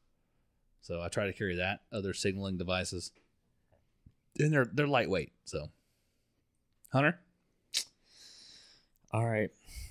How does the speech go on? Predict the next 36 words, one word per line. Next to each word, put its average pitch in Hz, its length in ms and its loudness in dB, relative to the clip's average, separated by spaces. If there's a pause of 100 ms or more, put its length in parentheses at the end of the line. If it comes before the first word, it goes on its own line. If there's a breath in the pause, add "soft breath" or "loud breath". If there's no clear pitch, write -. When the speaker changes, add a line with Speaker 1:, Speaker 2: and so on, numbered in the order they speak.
(120 loud breath)
Speaker 2:
My 113 180 2
tip 120 240 2
of 120 60 -2
the 117 80 0
week 120 420 -2
is 113 320 2
to 107 680 0 (220)
take 123 240 2
the 107 120 0
hunt. 101 240 -2 (1400)
When 120 140 4
some, 107 460 -2 (520)
someone 110 400 0
reaches 110 300 0
out 104 200 4
to - 100 -8
you 101 100 0
and 98 120 0
throws 101 300 0
you 104 80 0
out 98 140 -2
the 113 120 2
idea 98 340 0
of 92 80 -4
you 101 200 -2
getting 98 260 -2
to 101 60 0
go 98 200 0
on 101 140 2
this 101 180 0
hunt 101 220 0
that 98 80 -4
you've 101 160 0
never 98 240 2
done 101 200 2
before, 101 460 0